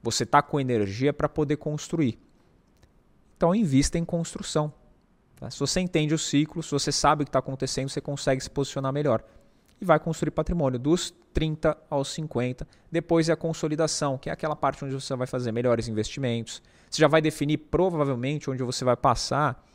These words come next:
a sua aposentadoria, o restante da vida. Pô, eu quero morar num lugar mais tranquilo. Tem um, um êxodo, ah, um êxodo urbano muito forte, tá? Que as pessoas saindo das capitais, do, do,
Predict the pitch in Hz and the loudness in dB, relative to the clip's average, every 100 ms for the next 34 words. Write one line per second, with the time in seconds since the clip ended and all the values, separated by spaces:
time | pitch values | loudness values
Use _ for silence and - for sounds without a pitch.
0 | _ 120 113 - 120 - 110 110 104 123 | _ -2 -2 -2 -4 -2 -4 -4 -4 -2
1 | 110 113 113 104 104 98 - 101 - 113 | 0 2 2 2 2 -2 -2 -6 -2 -2
2 | 107 107 104 - - 143 147 139 139 131 | 0 0 0 -6 -2 -2 0 0 0 -2
3 | 127 123 - 113 107 117 127 123 104 - | -2 -2 -4 -8 -6 0 2 2 0 -8
4 | _ _ - _ - 156 170 139 107 - | _ _ -20 _ 2 4 2 -2 -6 -10
5 | 117 113 120 147 120 98 92 - _ _ | -4 2 6 6 2 -4 -6 -8 _ _
6 | _ _ - 95 90 95 - _ _ _ | _ _ -6 -4 -4 -10 -16 _ _ _
7 | 101 104 110 107 92 131 117 95 117 147 | 0 0 2 0 0 2 0 2 2 4
8 | 143 117 107 - - 110 120 - - - | 2 -2 -6 -8 0 2 2 -2 -16 -18
9 | _ _ - 101 98 - 104 - 104 107 | _ _ -6 -4 -4 -2 -2 -2 0 0
10 | 104 120 110 95 - - 92 - 92 95 | 0 0 0 -2 -4 -4 -6 -4 -2 0
11 | 107 95 101 - 95 92 98 98 - | 2 0 -6 -10 -10 -8 -10 -16 -18